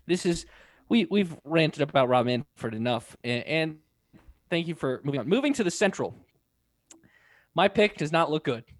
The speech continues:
<laughs> I, I picked the Minnesota Twins. And they do not look that great. Um, you picked the White Sox, which looks a little better. Um, and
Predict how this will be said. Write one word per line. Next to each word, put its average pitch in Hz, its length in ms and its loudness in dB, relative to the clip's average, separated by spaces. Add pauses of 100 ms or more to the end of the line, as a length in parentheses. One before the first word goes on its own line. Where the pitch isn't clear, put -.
(160)
<laughs> - 280 -18
I, - 420 2 (400)
I 220 180 8
picked 208 300 0
the 185 60 -4
Minnesota 160 440 2
Twins. 120 580 -10 (1400)
And 226 640 6 (560)
they 247 240 6
do 339 160 4
not 285 220 4
look 285 140 -2
that 208 160 4
great. 165 420 2 (880)
Um, 185 480 6 (240)
you 208 220 0
picked 247 220 0
the 220 60 4
White 170 220 6
Sox, - 400 2
which 170 260 -2
looks 160 200 0
a 156 40 -4
little 147 180 0
better. 139 360 2 (180)
Um, 135 720 -4 (960)
and 156 480 2